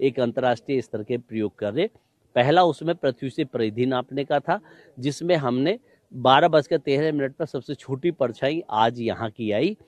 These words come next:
दो, और उसके आधार पर हम यहाँ से तीन एक्सपेरिमेंट को कर पाए। पहला सबसे छोटी परछाई के साथ में नॉर्थ की दिशा, रियल नॉर्थ को पहचाना, समझना शुरू करा, दूसरा यहाँ का अक्षांतर निकालना और तीसरा पृथ्वी की गोलाई को नापने के प्रयोग को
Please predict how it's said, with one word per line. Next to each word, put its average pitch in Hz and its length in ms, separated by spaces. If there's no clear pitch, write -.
दो, 131 120
और 143 240
उसके 143 380
आधार 120 280
पर 139 140
हम 143 360
यहाँ 123 220
से 156 140
तीन 185 380
एक्सपेरिमेंट 120 540
को 117 120
कर 110 160
पाए। 170 260
पहला 160 320
सबसे 139 320
छोटी 151 260
परछाई 143 400
के 156 100
साथ 135 300
में 156 160
नॉर्थ 123 420
की 143 180
दिशा, 123 340
रियल 127 280
नॉर्थ 147 200
को 156 100
पहचाना, 147 480
समझना 131 500
शुरू 147 220
करा, 156 300
दूसरा 135 260
यहाँ 135 220
का 139 80
अक्षांतर 120 460
निकालना 151 480
और 165 120
तीसरा 127 360
पृथ्वी 120 320
की 156 120
गोलाई 107 380
को 113 100
नापने 110 380
के 160 100
प्रयोग 107 380
को 196 180